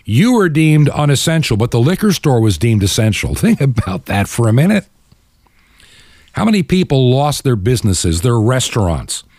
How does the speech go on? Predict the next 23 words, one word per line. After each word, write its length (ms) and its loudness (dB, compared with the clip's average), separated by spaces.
their 140 -2
little 240 2
appliance 560 0
stores 420 0
in 80 0
some 280 0
cases? 400 -2
They're 120 -2
just 220 0
gone. 420 -2
And 100 0
we 80 2
threw 320 -2
out 160 -2
four 300 0
trillion 500 0
dollars 460 0
in 80 2
the 80 0
process, 680 0
uh, 280 0
trying 440 0
to, 280 0